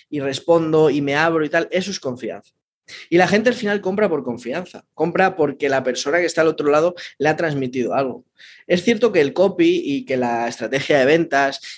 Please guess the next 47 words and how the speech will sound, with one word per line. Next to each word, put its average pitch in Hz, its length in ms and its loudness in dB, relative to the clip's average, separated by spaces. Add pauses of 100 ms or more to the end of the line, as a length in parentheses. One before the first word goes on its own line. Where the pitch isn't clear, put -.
y 127 80 -8
que 143 100 2
los 127 80 0
lanzamientos 135 880 0
y 127 60 -4
que 127 80 -2
todo 151 140 0
eso 185 180 0
puede 180 160 -2
funcionar, 170 560 -6 (360)
pero 151 120 2
al 147 60 2
final 165 260 2
vende 196 260 2
mucho 170 240 -2
más 151 140 -2
la 165 100 0
confianza, 131 580 -10 (300)
vende 175 240 2
mucho 180 220 0
más 165 260 0
el, 143 260 -2
"Hostia, 143 260 -2
es - 100 -4
que 185 120 -2
confío 147 360 0
en 190 60 -2
esta 139 200 -4
persona". 165 400 -10 (640)
Es - 80 -8
que 196 140 2
no 175 100 4
hace 208 140 4
falta 202 220 2
que 190 60 4
me 180 60 4
hagas 175 200 2
un 170 180 -4
P 165 120 2
L 156 200 4
F, 160 240 0
un 151 100 0
lanzamiento 147 520 -2
de 143 100 4
dieciocho 143 560 -2
vídeos 143 500 0
con 139 300 0